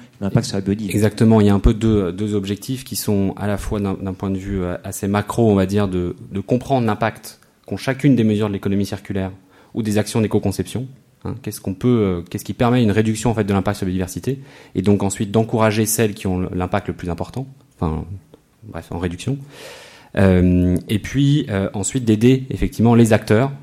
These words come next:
Speaker 2: donc que ce soit les collectivités locales, les entreprises, à s'app-, à, à s'approprier ou en tout cas avoir un outil, euh, clé en main quelque part qui leur permette de mesurer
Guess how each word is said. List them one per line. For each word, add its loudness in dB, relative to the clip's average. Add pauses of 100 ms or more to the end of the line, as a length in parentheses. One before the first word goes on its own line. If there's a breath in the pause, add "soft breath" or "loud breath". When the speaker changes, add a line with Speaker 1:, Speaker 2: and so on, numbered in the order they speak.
Speaker 2:
donc -4
que -14
ce -14
soit -4
les -6
collectivités -8
locales, -6
les -4
entreprises, -4 (420 loud breath)
à -6
s'app-, -4
à, -2
à -10
s'approprier 0
ou 6
en 2
tout -6
cas 4
avoir 6
un 6
outil, 2
euh, 0
clé 0
en 2
main 4
quelque 0
part 0
qui -4
leur -2
permette 2
de 2
mesurer 0